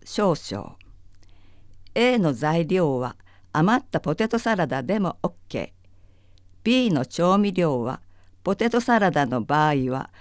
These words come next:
ごま油で焼いて、最後にめんつゆをかけ、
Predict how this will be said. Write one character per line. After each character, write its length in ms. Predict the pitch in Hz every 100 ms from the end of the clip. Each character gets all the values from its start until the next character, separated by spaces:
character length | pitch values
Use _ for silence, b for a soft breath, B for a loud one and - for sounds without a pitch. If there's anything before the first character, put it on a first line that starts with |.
| b b
ご 160 | - 156
ま 260 | 196 226 226
油 380 | 185 175 147
で 160 | 127 123
焼 220 | 143 147
い 40 | 139
て、 320 | - - b b _
最 440 | - 196 202 208
後 140 | 170 143
に 220 | 92 -
め 180 | 170 226
ん 80 | 240
つ 180 | - 233
ゆ 180 | 208
を 100 | 196
か 180 | 196 175
け、 220 | - 107